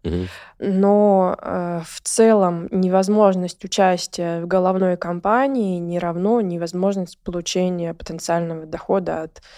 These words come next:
Speaker 2: выхода из
Speaker 1: Да.
Speaker 2: этой компании. Это юридически можно структурировать, и мы часто встречаем кейсы, когда сейчас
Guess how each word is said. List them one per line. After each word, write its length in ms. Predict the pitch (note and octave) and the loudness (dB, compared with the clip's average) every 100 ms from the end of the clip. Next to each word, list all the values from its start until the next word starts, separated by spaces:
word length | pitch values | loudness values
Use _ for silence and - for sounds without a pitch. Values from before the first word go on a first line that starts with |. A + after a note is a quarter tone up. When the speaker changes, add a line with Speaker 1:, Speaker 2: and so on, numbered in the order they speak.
| - - _ - | -20 -20 _ -10
Speaker 2:
выхода 460 | F3 F3 F3 - E3+ | -4 -4 -4 -6 -4
из 120 | F3 | -2
Speaker 1:
Да. 80 | E3+ | -2
Speaker 2:
этой 140 | E3 | -2
компании. 640 | E3+ E3 E3+ A#3+ C4 E3+ D#3+ | -4 -4 0 0 0 -2 -4
Это 160 | - E3 | -6 -6
юридически 540 | D#3+ D#3+ G3 - - | -6 -4 -6 -8 -8
можно 240 | E3+ E3 F3 | -6 -6 -8
структурировать, 680 | - - F3 F#3 G#3+ G#3 F3 | -12 -8 -4 -2 -2 -4 -6
и 20 | |
мы 140 | E3+ | -6
часто 340 | E3 E3+ - - | -6 -8 -8 -12
встречаем 340 | - E3 D#3 | -8 -8 -8
кейсы, 360 | - F3+ - F3+ | -6 -4 -4 -8
когда 260 | E3+ E3+ | -6 -6
сейчас 360 | D#3+ - F3 | -6 -4 -4